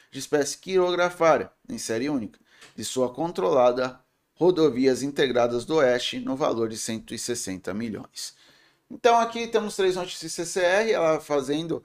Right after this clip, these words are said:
um aporte aí, uma empresa que é legal, porque ela tá diversificando, então não fica só no ramo de rodovia, mas também em transporte marítimo.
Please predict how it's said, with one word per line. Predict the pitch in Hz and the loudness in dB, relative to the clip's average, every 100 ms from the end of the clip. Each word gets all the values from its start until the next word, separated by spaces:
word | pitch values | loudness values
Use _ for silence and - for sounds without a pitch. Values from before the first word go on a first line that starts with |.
| _ _ - | _ _ -2
um | 135 | 0
aporte | 139 - 135 135 - 131 | 2 6 6 6 4 4
aí, | 131 117 - _ _ _ _ _ _ _ _ _ _ _ | 4 2 -8 _ _ _ _ _ _ _ _ _ _ _
uma | 135 | -2
empresa | 139 143 143 123 113 - _ _ _ _ - | 2 6 6 4 -4 -8 _ _ _ _ 2
que | 156 | 6
é | 151 | 8
legal, | 143 135 160 196 | 8 6 4 4
porque | - | 2
ela | 139 | 2
tá | 135 | 2
diversificando, | 123 127 123 139 - 151 175 | 0 0 -2 -6 -2 -2 -2
então | 156 | -4
não | 143 147 | -4 -4
fica | 143 139 | -4 -4
só | 139 | -2
no | 131 | -2
ramo | 127 131 | -2 -2
de | |
rodovia, | 123 120 120 123 165 | -2 -2 -2 0 -2
mas | 147 131 | -2 -2
também | - 127 127 127 | -2 2 2 2
em | |
transporte | 127 120 - 120 - | -2 -4 2 2 2
marítimo. | 131 147 139 175 - 175 | 0 0 0 -6 -10 -12